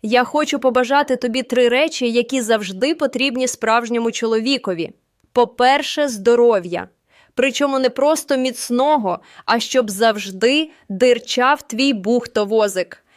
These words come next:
А щоб імунітет був таким потужним, щоб навіть відлякував довбойобів одним своїм виглядом. По-друге, фінансів.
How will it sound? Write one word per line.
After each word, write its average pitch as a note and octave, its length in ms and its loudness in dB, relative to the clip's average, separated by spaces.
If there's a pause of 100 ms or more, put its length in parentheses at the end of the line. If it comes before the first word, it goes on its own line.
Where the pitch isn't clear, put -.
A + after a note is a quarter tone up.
(160)
А A3 140 0
щоб B3+ 400 0
імунітет A3+ 680 0
був A#3 220 -4
таким A3 360 -2
потужним, A#3+ 800 -2 (140)
щоб A#3 380 0
навіть G#3+ 420 -2
відлякував A#3 760 -2
довбойобів G#3+ 760 0
одним G#3 440 0
своїм A3+ 500 0
виглядом. F#3+ 640 -2 (340)
По-друге, D4 680 0 (340)
фінансів. C4+ 1040 -2